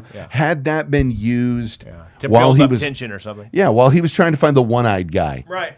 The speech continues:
Speaker 2: If that's when they used it, I
Speaker 1: Yeah.
Speaker 2: think it would have come off a whole lot better.
Speaker 1: Right.
Speaker 2: But as it is, it just didn't land for me at all.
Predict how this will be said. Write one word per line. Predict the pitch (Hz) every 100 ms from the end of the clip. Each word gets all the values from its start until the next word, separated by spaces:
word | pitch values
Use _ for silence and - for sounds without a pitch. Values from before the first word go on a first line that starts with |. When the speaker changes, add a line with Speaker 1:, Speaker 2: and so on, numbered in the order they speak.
| _
Speaker 2:
If | - 113
that's | 139 160 156
when | 165
they | 151
used | 139 135 139 117
it, | 139
I | 120
Speaker 1:
Yeah. | 104
Speaker 2:
think | 135
it | 123
would | 127
have | 120
come | - 127 113
off | 110 104
a | 87
whole | - 117
lot | 107 87 80
better. | 82 60 - _ _
Speaker 1:
Right. | - 92 85 _
Speaker 2:
But | - 113 117 113 - _ _ _ _ _ -
as | 143 196 196
it | 202
is, | 196 226 147 101 95 101 -
it | 107
just | 104 120 -
didn't | 120 120 117 117 - 90 -
land | 90 101 110 117 110
for | - 78
me | 69 50 - _ _ _ _ _ _ -
at | 117
all. | 120 117 82 58